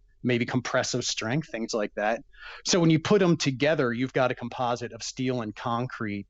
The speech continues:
that a steel road wouldn't work very well, or a part of a steel bridge, and a completely concrete bridge without any steel in it wouldn't be strong enough. So when people are saying carbon, what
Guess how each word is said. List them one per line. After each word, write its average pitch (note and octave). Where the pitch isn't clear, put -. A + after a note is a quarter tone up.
that A2+
a C3
steel D#3+
road C3+
wouldn't A#2
work B2
very A2
well, G#2+
or G#2
a G2+
part A2+
of G#2
a A2+
steel A2
bridge, G#2+
and A#2+
a A2
completely B2+
concrete C#3+
bridge A2
without A#2
any G#2+
steel C3
in G#2+
it G2+
wouldn't A2
be G2+
strong G#2
enough. -
So C3+
when D#3+
people G#3+
are D#3+
saying D3
carbon, D#3+
what D#3+